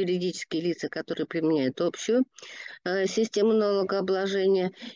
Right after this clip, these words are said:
И, э, в последующем, если мы создаём ещё одно юрлицо,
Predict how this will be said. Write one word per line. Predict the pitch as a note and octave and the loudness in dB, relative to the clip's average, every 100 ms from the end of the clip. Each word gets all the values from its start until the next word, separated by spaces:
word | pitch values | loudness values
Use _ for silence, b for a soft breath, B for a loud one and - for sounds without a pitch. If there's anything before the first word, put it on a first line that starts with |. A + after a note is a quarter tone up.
| _ | _
И, | D#3 B3+ B3 | -2 0 0
э, | - F#3 | 0 0
в | F#3 | -2
последующем, | G3 G3 - A3+ A#3 - G#3 | -4 -4 0 0 2 2 4
если | F#3 F3+ F#3 | 2 2 2
мы | F3+ | 2
создаём | E3+ F3 E3+ F3 E3+ E3 | 0 -4 -2 -2 0 0
ещё | E3+ B3 | -2 -2
одно | C4 C4 | 0 2
юрлицо, | B3+ A#3+ A3+ G#3 - G#3+ | 2 0 0 -4 -4 -6